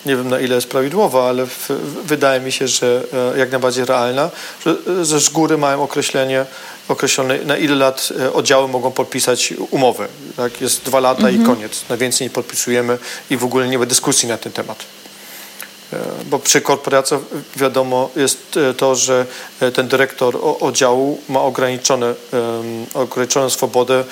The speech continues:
Speaker 1: decyzji i to idzie wszystko poziom wyżej. Czasami
Speaker 2: Jasne.
Speaker 1: nawet dyrektor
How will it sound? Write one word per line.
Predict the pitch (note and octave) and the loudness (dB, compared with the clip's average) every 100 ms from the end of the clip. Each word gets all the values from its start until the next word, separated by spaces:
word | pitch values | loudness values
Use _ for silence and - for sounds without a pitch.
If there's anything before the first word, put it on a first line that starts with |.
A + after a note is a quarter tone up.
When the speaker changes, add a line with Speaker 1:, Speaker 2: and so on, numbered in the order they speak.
| - - | -10 -4
Speaker 1:
decyzji | C3 - B2+ - A#2+ - - - - - | 0 2 2 2 -2 -4 -12 -18 -6 -2
i | D3 | 0
to | D3+ | 0
idzie | C#3 C3 | 2 0
wszystko | - C#3 - - B2+ C3 - | 2 2 2 2 2 2 0
poziom | C3+ C3 C3 | 2 2 4
wyżej. | C3 A2+ G#2 G2+ - - - - - - - - | 2 2 -2 -6 -16 -20 -20 -20 -20 -18 -14 -2
Czasami | B2+ C3 | 2 2
Speaker 2:
Jasne. | B2 B2+ | 2 0
Speaker 1:
nawet | B2+ - A#2+ | 0 -4 0
dyrektor | C3 C3+ B2+ - B2 | 2 4 2 2 0